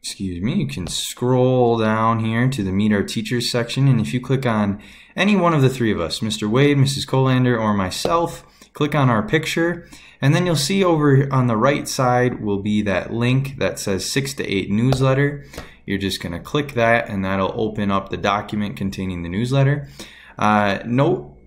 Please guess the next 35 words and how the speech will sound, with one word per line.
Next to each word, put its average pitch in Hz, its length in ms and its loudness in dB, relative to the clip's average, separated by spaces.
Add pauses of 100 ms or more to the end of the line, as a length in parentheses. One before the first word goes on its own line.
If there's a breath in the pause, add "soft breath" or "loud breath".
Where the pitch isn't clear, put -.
(140)
this, 110 560 -8
this 104 180 -4
document 123 480 2
will 98 400 -4
have 95 440 -2
the, 90 440 -4
uh, 85 340 -6
date 110 580 0 (720)
listed, 160 680 -2 (120)
uh, 90 240 -6
for 95 180 -8
the 90 100 -6
week 98 480 -4 (300 soft breath)
that 98 160 -4
the 95 60 -2
newsletter 104 380 2
is 95 100 -2
for, 143 320 0
because 147 280 0
we're 175 140 0
gonna 196 380 0
keep - 240 -4
all 151 180 2
the 135 220 4 (340)
newsletters 113 540 2
in 107 100 2
the 104 60 0
same 117 240 -2
document 107 440 -4
so - 120 -6
that 104 100 -2
you 107 60 -4
can 117 160 -6
go 101 100 -2
back, 127 480 -2